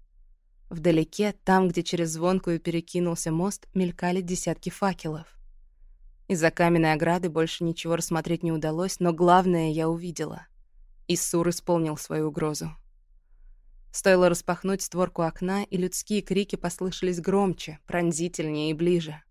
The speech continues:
Очередной бунт? Прямо под носом у воеводы. Что ж,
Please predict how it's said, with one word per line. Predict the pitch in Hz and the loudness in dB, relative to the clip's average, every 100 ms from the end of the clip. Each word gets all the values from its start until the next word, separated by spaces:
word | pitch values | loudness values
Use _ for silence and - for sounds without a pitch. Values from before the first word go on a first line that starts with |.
| _ - - - - - - - | _ -20 -20 -20 -20 -20 -20 -12
Очередной | 175 - 170 165 160 | -6 0 2 2 0
бунт? | 147 180 208 - _ - _ _ - - - | 0 -2 -2 -12 _ -20 _ _ -20 -20 -2
Прямо | 175 180 196 | 2 4 4
под | 190 175 | 4 2
носом | 170 175 170 190 180 | 4 2 0 -2 0
у | |
воеводы. | 175 190 175 156 151 151 _ _ _ | 0 0 0 -2 -4 -12 _ _ _
Что | - - 175 | -12 0 0
ж, | 151 | 0